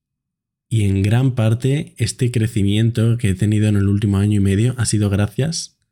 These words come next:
al podcast, y la mayoría de puertas que se me han abierto, que se me han abierto muchas, muchas puertas, ha sido gracias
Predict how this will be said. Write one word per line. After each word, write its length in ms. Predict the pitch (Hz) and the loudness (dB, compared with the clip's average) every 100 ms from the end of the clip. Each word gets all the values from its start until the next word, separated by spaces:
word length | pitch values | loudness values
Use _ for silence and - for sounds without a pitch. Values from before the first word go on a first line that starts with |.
| _ _ _ 90 | _ _ _ -6
al 160 | 90 | -4
podcast, 560 | - 156 165 85 85 - - | -2 -4 -2 -6 -6 -10 -12
y 180 | - 98 | -4 -2
la 120 | 92 | 0
mayoría 420 | 92 90 95 127 | 0 0 0 0
de 140 | 120 | 0
puertas 640 | - 107 104 104 101 95 - | -2 0 0 0 0 0 -2
que 160 | 101 | -4
se 120 | 87 90 | -2 -2
me 160 | 90 | 0
han 140 | 92 120 | 0 2
abierto, 720 | 101 95 107 113 95 107 - _ _ _ _ - | 2 0 0 -2 -2 -2 -6 _ _ _ _ -8
que 140 | 98 | -6
se 100 | - | -2
me 120 | 92 | 0
han 100 | 104 | 2
abierto 720 | 123 113 110 - 110 104 - _ _ - | 2 0 -2 -2 -2 -2 -4 _ _ -12
muchas, 840 | - 101 110 120 - 104 98 - - | -2 0 2 0 -2 -4 -4 -8 -10
muchas 640 | 113 104 117 120 104 87 | -4 0 2 0 -2 -6
puertas, 840 | - - 107 101 95 98 120 - _ _ _ _ _ _ | -6 -2 -2 -2 -2 -2 -4 -10 _ _ _ _ _ _
ha 140 | 113 | -4
sido 400 | - 120 123 - | -2 0 0 -2
gracias 960 | - 101 95 117 120 107 120 165 - - | -4 -2 0 0 0 -2 -2 -4 -10 -14